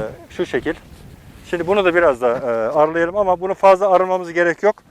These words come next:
Çünkü bunda ürün az olduğu için, e, bünyesi gayet sürgünlere fazla.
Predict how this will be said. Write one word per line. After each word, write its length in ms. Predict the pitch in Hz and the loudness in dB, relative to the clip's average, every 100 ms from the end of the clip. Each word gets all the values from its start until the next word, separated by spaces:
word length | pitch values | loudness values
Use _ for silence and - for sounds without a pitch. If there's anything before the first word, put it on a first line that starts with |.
| _ _ _ | _ _ _
Çünkü 280 | - 202 175 | -12 -8 -6
bunda 240 | 180 180 175 | 0 0 0
ürün 260 | 175 185 | -2 -2
az 220 | 190 185 | 2 2
olduğu 260 | 185 185 214 | 2 0 -2
için, 340 | 165 - 214 214 _ _ - - - - - - - | -6 -6 -10 -10 _ _ -20 -20 -20 -20 -20 -20 -10
e, 320 | 143 127 123 123 _ - _ - 156 | -6 -4 -6 -10 _ -20 _ -10 -2
bünyesi 580 | 202 180 143 - 190 - - - - - - - 143 | 0 2 0 0 -2 -2 -18 -20 -20 -20 -20 -20 -2
gayet 360 | 170 175 151 131 | 4 4 4 -2
sürgünlere 600 | - 156 147 143 131 120 | -8 -12 -10 -6 -4 -4
fazla. 520 | - 165 160 156 185 | 2 2 2 0 -6